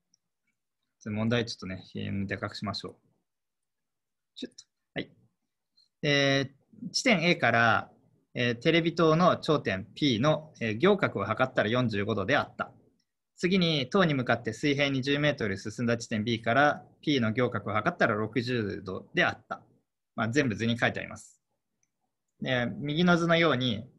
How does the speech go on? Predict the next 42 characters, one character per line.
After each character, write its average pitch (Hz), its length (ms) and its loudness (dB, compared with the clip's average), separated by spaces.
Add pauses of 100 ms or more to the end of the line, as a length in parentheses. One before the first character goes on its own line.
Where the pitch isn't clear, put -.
(140)
点 165 340 -2
P 165 200 2
の 123 160 2
真 120 180 2
下 160 260 0
の 156 140 0
点 151 300 -2
を、 156 340 -2 (160)
で、 131 80 -4
真 123 200 0
下 160 200 2
の 160 80 0
点 156 200 2
っ - 20 -6
て 160 100 4
い 151 40 6
う - 20 0
の 110 60 2
は、 101 40 0
要 113 160 2
す 131 140 -2
る 107 80 -2
に 98 100 -6
こ 110 140 -8
こ 135 100 -2
が 131 140 4
ね、 151 260 -4
直 120 80 -2
角 131 280 -2
に 123 60 0
な 127 120 2
る 107 60 -2
っ - 40 -8
て - 120 -14
い - 20 -10
う 95 40 -16
こ - 80 -14
と 90 120 -10
ね。 120 160 -10 (560)
こ - 0 -
こ 113 60 -4
は - 60 -2